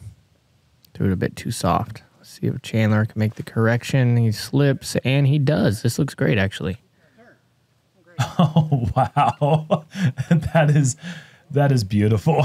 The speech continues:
Speaker 2: <laughs> That is absolutely beautiful.
Speaker 1: That was so cool. I went around the corner and then just nosedived right towards the basket. That
Speaker 2: Hey.
Speaker 1: was picture perfect.
Speaker 2: He,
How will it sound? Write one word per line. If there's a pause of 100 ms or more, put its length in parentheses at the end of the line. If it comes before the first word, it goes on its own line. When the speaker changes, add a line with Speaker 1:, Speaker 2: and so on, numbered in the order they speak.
Speaker 2:
<laughs>
That
is
absolutely
beautiful.
Speaker 1:
That
was
so
cool.
I
went
around
the
corner
and
then
just
nosedived
right
towards
the
basket.
That
Speaker 2:
Hey.
Speaker 1:
was (480)
picture
perfect. (2250)
Speaker 2:
He,